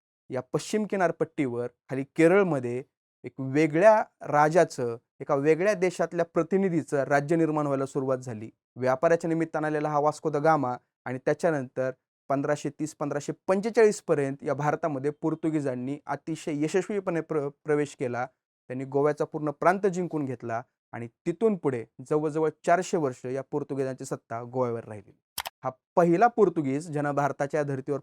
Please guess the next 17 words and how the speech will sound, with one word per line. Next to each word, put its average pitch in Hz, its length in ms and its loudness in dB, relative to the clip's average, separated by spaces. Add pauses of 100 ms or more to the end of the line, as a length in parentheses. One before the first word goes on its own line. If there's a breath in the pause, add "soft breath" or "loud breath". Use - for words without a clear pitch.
पाऊल 170 200 4
ठेवलं 131 380 -2 (380)
आणि 123 140 -6
नंतर 156 460 2 (340)
चारशे 180 280 4
वर्ष 135 260 -2
या 135 200 -8
भारतावर 143 400 0
राज्य 139 220 -2
करण्यासाठी 131 440 -10
पोर्तुगीजांना 139 760 -4 (100)
एक 151 180 -12
वेगळं 165 580 2 (420)
आकाश 139 520 2
ओपन 139 260 -4
करून 120 240 -8
दिलं, 117 200 -10